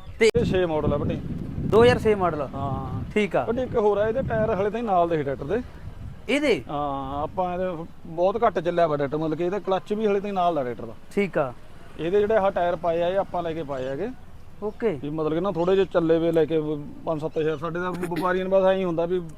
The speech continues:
Speaker 2: ਰਸ਼ ਚੋਂ ਕਾਸੀ ਹੁੰਦਾ।
Speaker 1: ਵੀ ਮਤਲਬ ਜਿੰਨਾ ਕੁ
Speaker 2: ਹਾਂ।
Speaker 1: ਹੱਥ 'ਚ ਘੁੱਟ ਕੇ ਜਿੱਥੋਂ
Speaker 2: ਜੇ
Speaker 1: ਬਚਦੇ ਆ
Speaker 2: ਨਵੇਂ,
Speaker 1: ਵਿਚਾਲੀ।
Speaker 2: ਨਵੇਂ ਲੈਣੇ ਆ ਤਾਂ ਇਹ ਛੱਬੀ ਸਤਾਈ ਹਜ਼ਾਰ ਦੇ ਆ। ਇਹ
Speaker 1: ਬਿਲਕੁਲ।
Speaker 2: ਸਾਨੂੰ ਬਾਈ ਕੁ ਹਜ਼ਾਰ ਦੇ ਮਿਲ ਗਏ ਆ, ਸਮਝ ਲਾ।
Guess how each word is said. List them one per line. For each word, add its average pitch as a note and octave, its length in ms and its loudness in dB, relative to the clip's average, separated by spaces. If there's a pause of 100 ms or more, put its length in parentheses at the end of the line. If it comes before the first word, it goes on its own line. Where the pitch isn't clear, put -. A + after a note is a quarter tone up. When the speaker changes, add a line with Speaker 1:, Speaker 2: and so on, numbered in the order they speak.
Speaker 2:
ਰਸ਼ - 160 0
ਚੋਂ F#3 140 -4
ਕਾਸੀ F3 300 -2
ਹੁੰਦਾ। D3+ 240 -6
Speaker 1:
ਵੀ F#3+ 160 0
ਮਤਲਬ G#3+ 280 2
ਜਿੰਨਾ G#3+ 320 2
ਕੁ A3 80 0
Speaker 2:
ਹਾਂ। G3+ 520 4
Speaker 1:
ਹੱਥ F#3+ 120 6
'ਚ G#3+ 120 4
ਘੁੱਟ A#3+ 140 2
ਕੇ A3 80 -2
ਜਿੱਥੋਂ G#3+ 240 0
Speaker 2:
ਜੇ G#3 40 0
Speaker 1:
ਬਚਦੇ G3 180 6
ਆ F3 40 -2
Speaker 2:
ਨਵੇਂ, F#3 160 6
Speaker 1:
ਵਿਚਾਲੀ। F3+ 300 6
Speaker 2:
ਨਵੇਂ F#3+ 240 0
ਲੈਣੇ G3+ 180 0
ਆ G#3 40 2
ਤਾਂ G3+ 100 0
ਇਹ G3+ 80 0
ਛੱਬੀ E3 260 -2
ਸਤਾਈ E3+ 260 0
ਹਜ਼ਾਰ E3+ 200 0
ਦੇ E3+ 80 0
ਆ। F3 40 2
ਇਹ E3+ 60 -2 (320)
Speaker 1:
ਬਿਲਕੁਲ। F3+ 180 4
Speaker 2:
ਸਾਨੂੰ G3+ 180 2
ਬਾਈ D#3+ 180 4
ਕੁ D#3+ 80 2
ਹਜ਼ਾਰ D3+ 240 4
ਦੇ D3+ 80 0
ਮਿਲ D3+ 160 -2
ਗਏ D3+ 80 -4
ਆ, D3+ 120 -6
ਸਮਝ D#3+ 160 -8
ਲਾ। G#3 200 -6